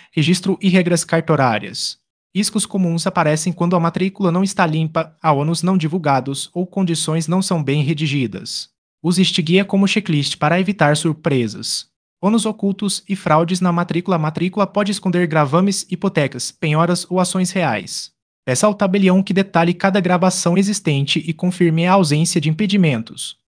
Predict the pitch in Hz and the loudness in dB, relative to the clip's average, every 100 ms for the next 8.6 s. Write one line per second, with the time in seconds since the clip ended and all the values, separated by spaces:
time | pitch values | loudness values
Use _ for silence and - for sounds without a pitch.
0 | _ - 165 185 185 - 151 156 170 185 | _ 0 0 2 -2 -2 -2 -2 -2 -2
1 | 160 175 175 170 180 208 170 156 160 - | 0 -2 -4 -4 -4 -2 -2 -2 -4 -4
2 | - 160 170 180 165 175 180 190 190 190 | 0 0 0 -6 -6 -4 -2 0 0 0
3 | 151 143 147 139 135 127 113 95 - - | -2 -2 -4 -6 -4 -4 -4 -10 -16 -16
4 | - _ _ - 131 - 220 196 196 208 | -18 _ _ -4 -2 0 0 2 2 2
5 | 214 165 131 - - 185 175 180 185 190 | 4 2 2 -2 -2 2 4 4 4 2
6 | 208 208 139 127 143 135 151 147 180 185 | 4 2 2 2 0 -4 -2 -2 0 0
7 | 160 151 139 - 117 104 - _ _ - | 0 0 -2 -2 -2 -6 -14 _ _ -2
8 | 160 131 156 131 120 | 0 2 0 0 -6